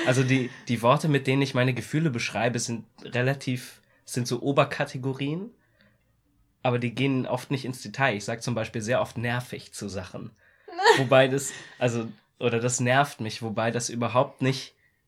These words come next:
Speaker 1: das ist, was es, was ich eigentlich sagen will, sondern das ist für mich halt so eine Oberkategorie,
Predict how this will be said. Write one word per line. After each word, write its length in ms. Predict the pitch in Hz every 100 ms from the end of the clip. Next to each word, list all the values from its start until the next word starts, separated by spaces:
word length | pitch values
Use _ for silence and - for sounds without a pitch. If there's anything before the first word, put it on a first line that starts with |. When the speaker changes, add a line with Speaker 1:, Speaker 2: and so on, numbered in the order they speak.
| _ _
Speaker 1:
das 220 | 120 -
ist, 240 | - -
was 180 | 117 117
es, 220 | 113 - -
was 180 | 120 110
ich 160 | -
eigentlich 340 | 101 127 156 -
sagen 300 | 131 143 135
will, 140 | 135
sondern 240 | 131 127 120
das 120 | 117
ist 140 | 123
für 100 | -
mich 180 | 127 127
halt 100 | 113
so 80 | 117
eine 100 | 117
Oberkategorie, 920 | 147 127 - 120 120 120 123 160